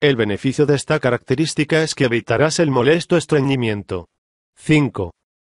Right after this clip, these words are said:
Piñones. Los piñones son unas semillas deliciosas que no se incluyen demasiado en la dieta diaria.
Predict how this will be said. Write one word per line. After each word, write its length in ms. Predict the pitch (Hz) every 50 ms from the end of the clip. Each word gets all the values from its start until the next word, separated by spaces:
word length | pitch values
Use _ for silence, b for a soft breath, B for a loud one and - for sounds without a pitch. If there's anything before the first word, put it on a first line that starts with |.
| _ _ _
Piñones. 720 | - 107 107 110 123 131 117 110 101 95 92 - - - - _ _ _ _
Los 220 | - 113 117 -
piñones 460 | - - 120 113 131 143 151 165 156
son 180 | - - 143 131
unas 240 | 131 123 120 110 -
semillas 500 | - - 113 120 135 143 131 143 131 -
deliciosas 600 | 135 117 104 101 - 139 151 - - - - -
que 140 | - 131 127
no 100 | 139 139
se 120 | - 131
incluyen 460 | 120 113 - 117 131 131 127 131 127
demasiado 580 | 127 127 117 110 98 - - 143 160 170 165 156
en 60 | 135
la 140 | 117 110 101
dieta 280 | 101 147 156 156 160
diaria. 520 | 147 135 123 113 98 92 95 92 85 78